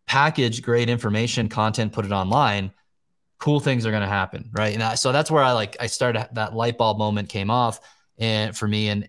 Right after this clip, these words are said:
and especially when I discovered that, man, I, I really wanna build kind of my own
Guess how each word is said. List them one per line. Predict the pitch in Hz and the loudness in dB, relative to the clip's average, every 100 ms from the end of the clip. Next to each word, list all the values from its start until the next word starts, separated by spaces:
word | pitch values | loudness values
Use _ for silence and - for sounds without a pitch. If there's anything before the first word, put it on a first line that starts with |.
| - | -8
and | 110 | -6
especially | - 165 156 | 0 2 2
when | 127 | 2
I | 110 | 2
discovered | 98 - 107 104 | 0 -2 0 0
that, | 98 | -2
man, | 113 127 | 0 2
I, | 120 139 | 2 0
I | 113 | 0
really | 131 151 131 | 2 2 2
wanna | 120 110 | 2 0
build | 92 107 110 110 | -2 -2 0 -2
kind | - 104 | -4 -2
of | |
my | 98 | 0
own | 98 101 98 98 | 0 -2 -2 -6